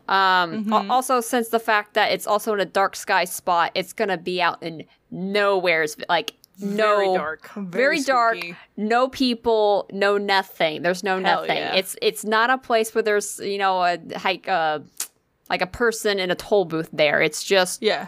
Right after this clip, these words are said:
Speaker 1: here it is. So I set that all up. We're good to go. I don't know what it looks like. I don't know what to expect.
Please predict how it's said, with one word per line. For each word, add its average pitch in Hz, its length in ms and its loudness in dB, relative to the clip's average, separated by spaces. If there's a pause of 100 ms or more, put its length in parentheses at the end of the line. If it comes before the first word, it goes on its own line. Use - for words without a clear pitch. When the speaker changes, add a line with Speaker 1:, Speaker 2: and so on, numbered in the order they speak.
(120)
Speaker 1:
here 180 280 -2
it 214 80 2
is. 254 340 2 (380)
So 226 680 0 (420)
I 165 520 0
set 180 260 -2
that 214 80 2
all 208 180 2
up. 320 240 0 (200)
We're 190 120 0
good 190 200 -2
to 196 60 -2
go. 247 460 0
I 185 120 2
don't 190 160 0
know 165 140 2
what 185 220 0
it - 100 -2
looks 226 280 -2
like. 233 200 0
I 190 80 2
don't 180 100 -2
know 156 120 0
what 185 200 0
to 208 80 0
expect. - 420 -2